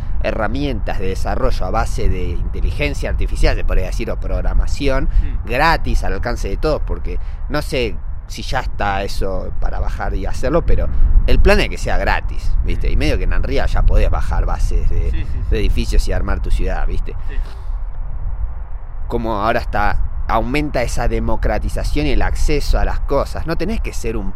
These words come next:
Speaker 1: pro para sacar una ciudad ahora, ¿entendés?
Speaker 2: Claro.
Speaker 1: Es como que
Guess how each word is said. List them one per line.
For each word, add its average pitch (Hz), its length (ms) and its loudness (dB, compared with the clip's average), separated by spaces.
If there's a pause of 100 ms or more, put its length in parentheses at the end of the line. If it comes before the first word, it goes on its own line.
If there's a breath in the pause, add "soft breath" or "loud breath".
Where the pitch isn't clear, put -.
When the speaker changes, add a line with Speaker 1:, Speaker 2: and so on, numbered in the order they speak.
(100)
Speaker 1:
pro 143 260 2
para 95 220 -6
sacar 104 340 -6
una 95 320 -6
ciudad 104 400 -4
ahora, 85 360 -6
¿entendés? 131 500 -4 (120)
Speaker 2:
Claro. - 220 -2 (140)
Speaker 1:
Es 147 120 0
como 160 240 0
que 117 260 -2